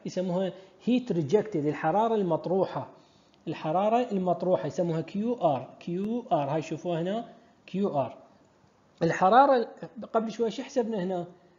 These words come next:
حسبنا الحرارة المضافة بثبوت الضغط. هنا ايش راح نحسب؟ الحرارة المضافة الم-، المطرودة بثبوت ال-، العفو، بثبوت الحجم، آسف. الحرارة المضافة بثبوت الحجم، هنا الحرارة المضافة بثبوت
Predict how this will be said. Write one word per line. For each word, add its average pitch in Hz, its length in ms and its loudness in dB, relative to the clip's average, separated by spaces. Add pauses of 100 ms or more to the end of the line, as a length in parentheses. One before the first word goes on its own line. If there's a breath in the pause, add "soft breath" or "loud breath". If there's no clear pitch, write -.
(160 soft breath)
حسبنا 208 400 -4
الحرارة 226 460 0
المضافة 208 480 -4
بثبوت 180 480 -2
الضغط. 135 460 -6
هنا 185 220 -4
ايش 214 140 -6
راح 247 120 -2
نحسب؟ 196 380 -4 (640 loud breath)
الحرارة 233 520 2
المضافة 208 640 -2
الم-، 185 480 -4 (440)
المطرودة 185 920 -2
بثبوت 208 480 -4
ال-، 202 220 -4
العفو، 180 440 0
بثبوت 185 400 -6
الحجم، 156 400 -2
آسف. 151 260 -6 (580 soft breath)
الحرارة 226 460 2
المضافة 214 420 0
بثبوت 190 440 -2
الحجم، 180 480 -2
هنا 185 220 -2
الحرارة 190 420 0
المضافة 170 480 0
بثبوت 165 600 -4